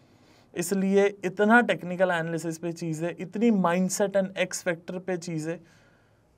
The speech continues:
जिससे पैसा बनता है। यस, so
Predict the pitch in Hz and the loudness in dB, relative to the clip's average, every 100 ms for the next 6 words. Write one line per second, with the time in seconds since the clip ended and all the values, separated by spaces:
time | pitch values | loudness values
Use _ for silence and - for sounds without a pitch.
0 | _ _ _ _ _ _ _ - 151 160 | _ _ _ _ _ _ _ -14 -4 -4
1 | 160 170 151 147 143 139 - - _ _ | -2 0 -2 -2 -6 -8 -18 -20 _ _
2 | _ _ _ _ _ _ _ _ _ _ | _ _ _ _ _ _ _ _ _ _
3 | - 165 190 196 - _ _ - 226 | -8 0 0 0 -8 _ _ -6 -6